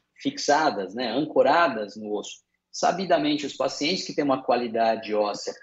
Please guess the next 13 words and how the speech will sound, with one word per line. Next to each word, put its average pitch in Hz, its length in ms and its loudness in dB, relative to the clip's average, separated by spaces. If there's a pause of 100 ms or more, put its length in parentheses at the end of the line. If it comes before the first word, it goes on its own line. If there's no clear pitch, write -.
pior 156 480 6 (640)
têm 156 280 -2 (220)
mais 170 300 2
riscos 131 380 -8
de 143 80 -10
complicações. 131 1040 -4
Mas, 135 380 -2 (240)
da 156 100 0
mesma 220 320 2
maneira, 156 460 -2 (200)
como 143 140 -2
eu 139 40 -2
respondi 123 720 0